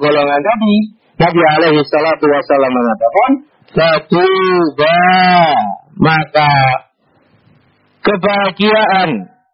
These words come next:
"liman ja'alallahu mafatiha lil khair." Kebahagiaan nanti di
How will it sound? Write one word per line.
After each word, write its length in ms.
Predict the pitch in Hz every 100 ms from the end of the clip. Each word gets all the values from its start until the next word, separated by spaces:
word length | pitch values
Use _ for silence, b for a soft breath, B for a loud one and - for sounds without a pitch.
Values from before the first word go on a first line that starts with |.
| -
"liman 520 | 139 170 196 190 180 151 131
ja'alallahu 1080 | 175 190 185 180 175 175 175 185 185 170 160 170
mafatiha 960 | 165 160 165 156 151 - 233 214 170 160
lil 220 | 151 151 131 -
khair." 340 | 135 127 107 - _ _ _ _ _ _ _ _ _ - - - - - 277 - -
Kebahagiaan 880 | 175 185 202 202 202 214 226 214 202 202
nanti 340 | 233 226 220 214
di 140 | 208